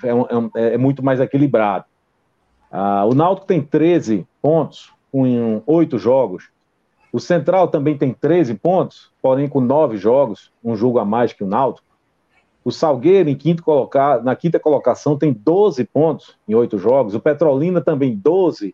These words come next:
O Santa Cruz também doze. Só que o Santa Cruz tá sétima colocação. Aí vem o Maguari com doze, porém com um jogo a mais, com nove jogos.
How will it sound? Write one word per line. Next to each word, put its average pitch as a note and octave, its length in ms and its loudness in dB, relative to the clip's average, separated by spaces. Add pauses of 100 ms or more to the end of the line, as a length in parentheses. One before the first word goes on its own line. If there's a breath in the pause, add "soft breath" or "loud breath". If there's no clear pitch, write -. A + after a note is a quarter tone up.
O B2+ 60 -8
Santa E3 320 -2
Cruz D#3+ 260 0
também C#3+ 300 0
doze. B2 560 0
Só - 160 -2
que B2+ 80 -8
o C#3+ 60 0
Santa C#3+ 200 -2
Cruz D3 300 2
tá C3+ 140 0
sétima E3+ 480 -2
colocação. C#3+ 580 0 (960)
Aí B2 140 0
vem C3+ 100 0
o F3+ 60 0
Maguari F3+ 500 2
com D3 160 -2
doze, E3 420 2
porém D3+ 380 0
com E3+ 160 0
um - 20 2
jogo C3+ 240 0
a A#2+ 80 0
mais, C#3 380 0
com - 80 -4
nove C3 400 2
jogos. A#2+ 480 0